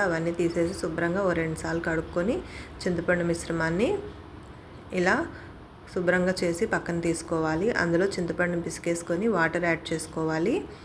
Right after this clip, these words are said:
ఈలోగా నానుతుందండి. ఇప్పుడు మనము ఒక హాఫ్ స్పూన్ మిరియాలను కచ్చపచ్చ దంచుకోవాలి. చింతపండు మిశ్రమం నానిన తర్వాత రసం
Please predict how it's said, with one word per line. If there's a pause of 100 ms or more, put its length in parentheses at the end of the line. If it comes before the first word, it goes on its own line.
(920)
ఈలోగా
నానుతుందండి. (100)
ఇప్పుడు
మనము (180)
ఒక
హాఫ్
స్పూన్
మిరియాలను
కచ్చపచ్చ
దంచుకోవాలి. (140)
చింతపండు
మిశ్రమం (100)
నానిన (100)
తర్వాత (720)
రసం